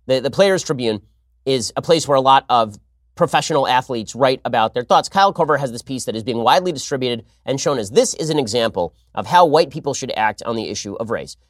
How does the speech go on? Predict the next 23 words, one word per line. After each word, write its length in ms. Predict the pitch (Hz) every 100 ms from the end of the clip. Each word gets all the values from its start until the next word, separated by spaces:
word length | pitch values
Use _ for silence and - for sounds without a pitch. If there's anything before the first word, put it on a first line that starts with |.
| -
And 80 |
so 80 | 160
I 20 |
think 160 | 180 240
it's 100 | -
worthwhile 540 | 147 175 135 131 123
going 300 | 135 123 139
through 160 | 147 220
it, 100 | 165
because 320 | 135 165 135
there's 220 | 156 180 160
some 160 | 190
stuff 200 | 190 185
here 120 | 147
that's 160 | 143 127
meritorious, 560 | 127 123 113 107 151 - _ _ -
and 100 | 175
there 80 |
is 80 | 175
some 160 | 165 147
stuff 220 | - 135
here 220 | 101 101 _ _ -
that 220 | 117